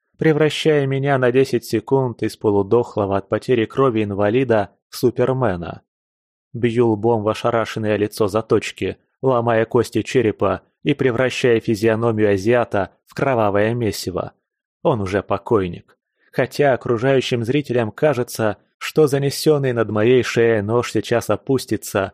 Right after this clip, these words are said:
и отправит меня на перерождение. Рука не опускается, а мертво опрокидывается вдоль тела. Из разжавшихся пальцев вываливается нож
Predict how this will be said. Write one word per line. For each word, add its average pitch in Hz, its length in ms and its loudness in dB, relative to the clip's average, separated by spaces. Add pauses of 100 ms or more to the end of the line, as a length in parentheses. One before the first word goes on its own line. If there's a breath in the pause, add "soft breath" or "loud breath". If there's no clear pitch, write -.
(140)
и 147 80 0
отправит 117 540 -2
меня 104 360 -2
на 95 120 -2
перерождение. 104 960 -2 (720)
Рука 143 380 2
не 101 100 0
опускается, 101 960 -2 (340)
а 107 140 -4
мертво 101 580 -2
опрокидывается 107 1000 0
вдоль 98 380 0
тела. 92 560 0 (500)
Из 104 180 -4
разжавшихся 113 760 0
пальцев 113 500 -2 (180)
вываливается 98 840 -2
нож 98 400 -4